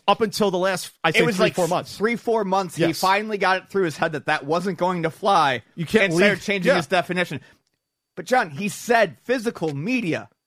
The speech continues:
Speaker 1: It was on the website.
Speaker 2: forever.
Speaker 1: It was on the website. He came after Ian originally 'cause Ian,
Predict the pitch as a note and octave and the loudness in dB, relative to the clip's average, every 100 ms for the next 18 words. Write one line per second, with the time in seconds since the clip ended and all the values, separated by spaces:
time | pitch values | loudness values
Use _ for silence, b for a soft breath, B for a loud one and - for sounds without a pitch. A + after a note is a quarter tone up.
0 | _ _ E3+ F3 G#3+ B3+ A3+ A3+ C#4+ C4 | _ _ 2 4 4 4 4 6 6 6
1 | A3+ D3+ - - D#3 F3 A#3 B3+ G3 C4+ | 4 4 -2 -6 -2 0 0 2 2 0
2 | C4+ - C3+ - b - A#3 C4 A#3+ B3 | 0 -2 -2 -4 b -4 0 0 2 0
3 | A#3+ A3 B3+ B3 A3 D4 A3 G3+ F#3 B | 0 0 2 2 2 0 2 0 0 B
4 | A#3+ A3 A#3+ C4 | -2 0 0 0